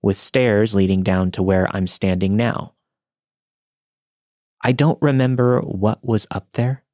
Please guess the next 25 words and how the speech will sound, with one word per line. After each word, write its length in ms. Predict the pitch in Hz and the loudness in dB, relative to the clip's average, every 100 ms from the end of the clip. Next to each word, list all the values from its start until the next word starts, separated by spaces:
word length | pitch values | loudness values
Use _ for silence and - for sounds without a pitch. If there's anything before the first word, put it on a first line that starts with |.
| _ _ _ _ _ _ _ _ | _ _ _ _ _ _ _ _
and 380 | 98 95 92 - _ _ _ _ | -2 -2 -2 -8 _ _ _ _
had 180 | - 110 | -6 -4
heard 260 | 101 160 131 | 0 0 2
noises 460 | 127 139 98 90 | 0 2 0 -2
off 240 | - 110 - | -2 -4 -2
and 100 | 98 | -4
on 360 | - 117 90 92 | -2 -2 -4 -4
during 260 | 98 95 90 | -2 -2 -2
the 60 | |
night, 300 | 90 90 - - _ _ _ - | -4 -6 -10 -18 _ _ _ -2
but 100 | 151 | 0
I 60 | |
wrote 260 | 165 175 170 | 2 4 4
it 80 | 160 | 2
off 400 | 117 - - - _ _ - | 0 -2 -8 -20 _ _ -16
to 100 | - | -6
just 220 | - - | -6 -2
being 200 | 120 127 | 0 0
an 80 | - | 0
old 360 | 92 98 117 117 | 0 0 -2 -2
building 460 | 87 85 - - _ - | -2 -4 -10 -18 _ -2
and 100 | 104 | 2
maybe 240 | 120 110 | 2 2
my 160 | 104 98 | 2 0
imagination. 720 | 92 92 87 92 - - | 0 0 -2 -4 -6 -10